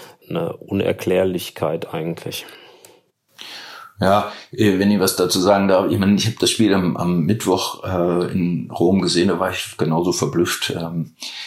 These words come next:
Speaker 2: wie ziellos der B V B in dem Spiel war. Ich fand allerdings auch, dass Lazio, ähm,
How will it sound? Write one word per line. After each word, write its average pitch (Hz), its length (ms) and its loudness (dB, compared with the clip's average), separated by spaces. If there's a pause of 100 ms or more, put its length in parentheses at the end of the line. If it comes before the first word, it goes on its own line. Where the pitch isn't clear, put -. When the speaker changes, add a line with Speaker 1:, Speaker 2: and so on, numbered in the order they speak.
(140)
Speaker 2:
wie 104 180 0
ziellos 110 600 4
der 80 100 0
B 82 140 0
V 82 160 0
B 85 180 2
in 80 80 2
dem 85 140 0
Spiel 85 340 0
war. 95 220 2
Ich 104 80 0
fand 107 360 -2
allerdings 87 400 2
auch, - 200 -2
dass 80 160 -2
Lazio, 82 720 0
ähm, 80 480 -4